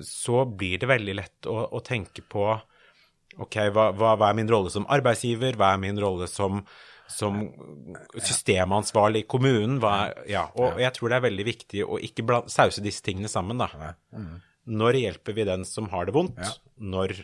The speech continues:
Speaker 1: tar vi det administrative og det juridiske?
Speaker 2: Ja. Ja, og da har du på en måte allerede begynt på litt sånn hvor, for jeg, det var liksom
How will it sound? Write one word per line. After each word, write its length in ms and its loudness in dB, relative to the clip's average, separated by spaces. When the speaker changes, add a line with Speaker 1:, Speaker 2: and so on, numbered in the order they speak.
Speaker 1:
tar 200 -2
vi 80 -6
det 80 -4
administrative 840 -8
og 140 -12
det 100 -10
juridiske? 480 -10
Speaker 2:
Ja. 220 -12
Ja, 100 0
og 140 -2
da 100 8
har 100 6
du 120 0
på 100 -4
en 60 -4
måte 100 4
allerede 320 0
begynt 480 -6
på 100 -2
litt 180 -2
sånn 220 -2
hvor, 220 -6
for 140 0
jeg, 240 4
det 100 2
var 120 4
liksom 240 -2